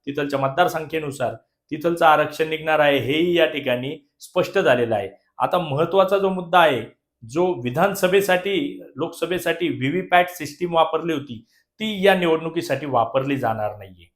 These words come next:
म्हणजे हा एक निर्णय राज्य निवडणूक आयोगाने घेतलेला आहे. त्याला, अ, विरोधी पक्षातल्या काही लोकांनी विरोधही केलेला आहे. त्याचं काय होईल ते पुढं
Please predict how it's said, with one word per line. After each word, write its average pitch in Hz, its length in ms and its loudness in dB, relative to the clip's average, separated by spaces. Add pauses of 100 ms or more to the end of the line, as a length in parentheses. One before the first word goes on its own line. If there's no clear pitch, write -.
(320)
म्हणजे 131 160 -4
हा 131 260 2
एक 175 240 0
निर्णय 170 460 0 (300)
राज्य 143 280 2
निवडणूक 160 440 -2
आयोगाने 151 460 2
घेतलेला 143 480 0
आहे. 123 140 2
त्याला, 143 560 -2 (120)
अ, 123 60 -16
विरोधी 120 480 -4
पक्षातल्या 143 520 -6
काही 147 160 -4
लोकांनी 139 320 -6
विरोधही 151 420 -4
केलेला 135 320 -6
आहे. 117 140 -4 (340)
त्याचं 170 180 0
काय 180 280 4
होईल 151 300 -2
ते 147 60 0
पुढं 139 420 0